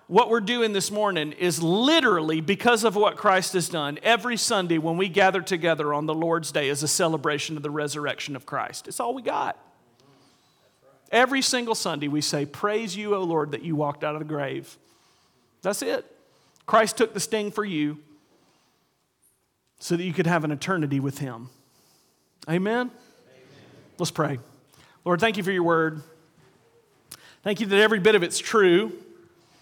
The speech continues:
So we consider the reality of resur-, of the resurrection. It's so easy to come to this with a skeptical and sinful heart and a cynical heart and go, "Yeah, right. Yeah, right." But help us to remember, O Lord, that you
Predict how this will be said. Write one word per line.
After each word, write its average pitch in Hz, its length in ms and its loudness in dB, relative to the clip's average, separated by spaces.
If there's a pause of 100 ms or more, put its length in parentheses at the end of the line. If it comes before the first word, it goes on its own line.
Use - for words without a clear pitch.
(220)
So - 140 -8
we 185 60 -2
consider 208 480 4
the 180 100 6
reality 185 640 6
of 156 120 2
resur-, 170 440 2
of 175 200 2
the 175 100 2
resurrection. 160 880 2 (380)
It's 156 160 -6
so 254 160 6
easy 240 260 2
to 190 80 0
come 233 240 0
to 214 80 4
this 196 180 2
with 175 140 -2
a 160 40 -2
skeptical 220 680 2
and 165 100 -2
sinful 190 440 -2
heart 190 320 2
and 160 80 -6
a 151 60 -4
cynical 240 560 2
heart 208 260 4
and 175 80 -2
go, 175 80 4
"Yeah, 226 240 2
right. 143 600 -2 (480)
Yeah, 220 200 2
right." 131 520 0 (1040)
But 170 100 -2
help 226 180 6
us 220 140 2
to 214 100 0
remember, 185 480 4
O 151 100 2
Lord, 156 480 0
that 123 180 -4
you 202 520 -6